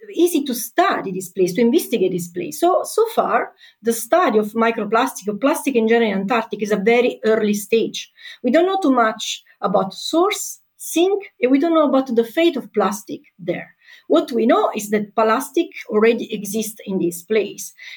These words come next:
And if we don't know the potential risk, uh, because we don't have enough study, we cannot mitigate the potential impact. That's why it's very, very important to increase the coverage of study that identify potential, uh, risk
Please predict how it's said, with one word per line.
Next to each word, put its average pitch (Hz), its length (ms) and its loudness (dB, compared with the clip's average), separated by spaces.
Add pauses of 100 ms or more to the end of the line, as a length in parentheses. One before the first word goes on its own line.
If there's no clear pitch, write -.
And 233 240 0
if 403 220 0
we 381 120 6
don't 311 260 4
know 262 340 0 (240)
the 208 180 2
potential 226 520 2
risk, 277 480 -2
uh, 294 200 -4
because 180 380 -2
we 185 140 0
don't 202 200 0
have 202 100 2
enough 190 260 -2
study, - 680 -2 (300)
we 247 120 2
cannot 254 400 2
mitigate 233 840 0
the 202 120 -6
potential 185 580 -4
impact. - 600 -4 (240)
That's 233 220 2
why 220 120 2
it's 185 140 -6
very, 269 380 2
very 208 180 2
important 202 500 0
to 202 60 0
increase 233 360 0
the 208 140 2
coverage 214 480 0
of 180 100 -8
study - 500 -4
that 190 240 -6
identify 247 840 0 (400)
potential, 233 680 2
uh, 202 140 2 (220)
risk 302 340 -2